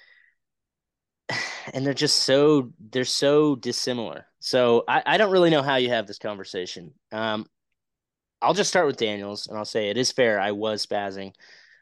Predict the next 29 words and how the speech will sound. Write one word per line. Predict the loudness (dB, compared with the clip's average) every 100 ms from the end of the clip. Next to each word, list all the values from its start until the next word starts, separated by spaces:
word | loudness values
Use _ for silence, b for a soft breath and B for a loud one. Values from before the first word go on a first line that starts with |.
| -4
Um, | -2 0
but | 0
I | 2
spaz | 0 0 2 2 0 -2
when | -4
K | -2 -2
U | 0 0
is | -2 -4 -6
oh | -6 -4
and | -8
twelve | -8 -4 -4 -4 -8 -16
and | -14
we | -12
have | -12
to | -10
play | -6 -6
them, | -8 -12 -16 _ _
because | -18 -6 -6 -2
just | -4 -4 -8
the |
thought | -6 0 0 0
of | -8 -16 _ _ _ _
even | -6 -4 -4
giving | -2 -2 -2 -4
them | -6
an | -10
inch | -8 -6 -6 -8 -12
makes | -12 -10 -12
me | -10 -10 -10 -14